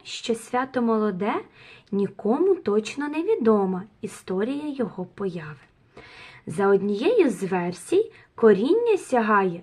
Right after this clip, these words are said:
в Західну Європу, а по другій — в Австралію.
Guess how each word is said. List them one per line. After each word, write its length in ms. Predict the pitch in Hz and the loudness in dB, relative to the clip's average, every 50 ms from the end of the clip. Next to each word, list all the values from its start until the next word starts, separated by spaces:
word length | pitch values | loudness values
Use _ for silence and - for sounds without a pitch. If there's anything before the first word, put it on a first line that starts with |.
| - - | -12 -14
в 40 | 175 | -8
Західну 580 | 156 190 185 247 294 311 - 330 233 262 262 | -4 -2 -2 -2 -2 -2 -4 -2 0 0 0
Європу, 680 | 254 226 247 240 185 190 190 185 175 170 - - - - _ _ _ _ _ - - _ _ _ _ _ | 0 0 -2 -4 -2 -2 -2 -2 -2 -2 -6 -12 -16 -18 _ _ _ _ _ -20 -20 _ _ _ _ _
а 140 | - 240 247 | 4 4 4
по 180 | 240 - 208 196 | 4 2 0 0
другій — 600 | 160 175 180 180 240 349 453 453 359 233 190 - - _ _ _ - | 0 0 -2 2 2 2 2 2 0 0 -2 -4 -10 _ _ _ 0
в 60 | - | 0
Австралію. 760 | 427 - - - - - 294 277 269 254 240 233 226 226 233 | 0 0 -2 -8 -4 2 4 6 6 6 4 2 0 -2 -4